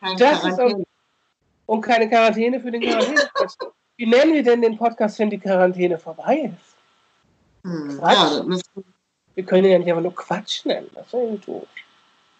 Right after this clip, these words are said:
Speaker 2: Hm.
Speaker 1: Das überlegen wir uns
Speaker 2: Ja, das
Speaker 1: noch.
Speaker 2: überlegen wir uns noch. Ja, auf jeden Fall ist das eine gute Seite von Corona. Ich finde, dass wirklich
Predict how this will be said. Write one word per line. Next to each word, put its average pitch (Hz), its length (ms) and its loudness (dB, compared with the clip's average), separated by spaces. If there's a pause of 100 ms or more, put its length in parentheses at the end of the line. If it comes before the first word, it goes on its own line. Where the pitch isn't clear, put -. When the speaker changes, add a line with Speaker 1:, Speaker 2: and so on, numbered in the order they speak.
(460)
Speaker 2:
Hm. 185 680 2 (1800)
Speaker 1:
Das 269 200 0
überlegen 226 400 2
wir 165 80 0
uns 240 220 -4
Speaker 2:
Ja, 226 100 2
das 240 100 2
Speaker 1:
noch. - 60 -4
Speaker 2:
überlegen 269 280 4
wir 196 60 2
uns 185 100 -4
noch. 180 100 0
Ja, 220 120 4
auf 226 80 2
jeden 277 100 2
Fall 277 120 6
ist - 100 0
das 285 140 0
eine 311 100 -4
gute 294 180 -6
Seite 262 300 0
von 240 160 -8
Corona. 262 500 -2 (420)
Ich 220 160 -10
finde, 233 200 -6
dass 214 200 -2
wirklich 220 340 -6